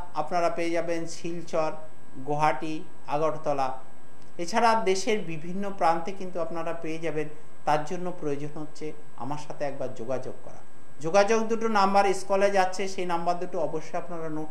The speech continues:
করে নেবেন। যারা আমার YouTube চ্যানেল দেখেন, যারা আমার, আম, YouTube চ্যানেলে আপনারা আমার সাবস্ক্রাইবার রয়েছেন, যারা আমার ভিউয়ার্স রয়েছেন,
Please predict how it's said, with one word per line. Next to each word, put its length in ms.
করে 180
নেবেন। 260
যারা 320
আমার 300
YouTube 580
চ্যানেল 340
দেখেন, 340
যারা 260
আমার, 260
আম, 580
YouTube 400
চ্যানেলে 400
আপনারা 520
আমার 200
সাবস্ক্রাইবার 680
রয়েছেন, 440
যারা 220
আমার 240
ভিউয়ার্স 540
রয়েছেন, 320